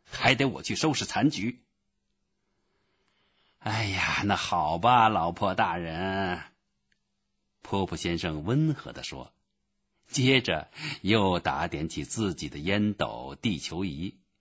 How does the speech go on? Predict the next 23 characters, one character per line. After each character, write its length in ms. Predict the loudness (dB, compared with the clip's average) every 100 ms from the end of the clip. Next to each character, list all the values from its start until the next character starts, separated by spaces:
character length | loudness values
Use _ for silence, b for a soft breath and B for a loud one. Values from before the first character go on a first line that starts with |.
| b b
还 140 | 2
有 160 | 4 4
那 160 | 2
本 360 | 2 0 0 -2 -4 _ _
《南 400 | -2 2 4 4
极 540 | 2 0 0 2 0 -4 -12
奇 480 | -8 -6 -4 -2 -2
遇 140 | -2
记》。 280 | -4 -4 -4 -6 _ _ _ _ _ _ _ _ _ _ _ _ _ _
可 160 | -4 -2
是 120 | -2
不 160 | -2 -2
知 120 | -2
怎 200 | -4 -8
么， 300 | -6 -6 -8 _ _ _ B B
他 160 | B 0
今 240 | 2 4
天 160 | 6 4
看 280 | 6 6 6
书 220 | 4 2
的 100 | 2
时 180 | 0 -2
候， 260 | -2 -2